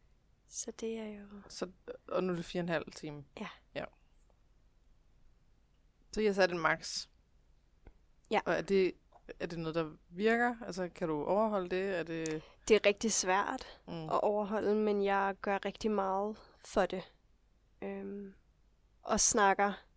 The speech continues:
Speaker 1: meget højt om det med min mand, når jeg synes, det er svært, og hvad det er i det, der er svært.
Speaker 2: Mhm.
Speaker 1: Øhm, ja. Og så, øh, har vi fokus på, at jeg spiser med min familie. Så jeg spiser morgenmad med min datter.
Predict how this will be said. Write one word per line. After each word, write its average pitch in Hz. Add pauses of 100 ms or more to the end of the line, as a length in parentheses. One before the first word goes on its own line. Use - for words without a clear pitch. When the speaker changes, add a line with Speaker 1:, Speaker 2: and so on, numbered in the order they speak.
(380)
Speaker 1:
meget 208
højt 220
om 208
det 202
med 202
min 196
mand, 190 (560)
når 220
jeg 202
synes, -
det 190
er 190
svært, -
og 220
hvad 202
det 190
er 202
i 208
det, 214
der 220
er 220
svært. - (300)
Speaker 2:
Mhm. 170
Speaker 1:
Øhm, 220 (200)
ja. 233 (1700)
Og -
så, -
øh, 202
har 208
vi 202
fokus 220
på, 220
at - (320)
jeg 202 (240)
spiser 240 (340)
med 214
min 208
familie. 269 (540)
Så -
jeg 214
spiser 214
morgenmad 220
med 214
min 208
datter. 247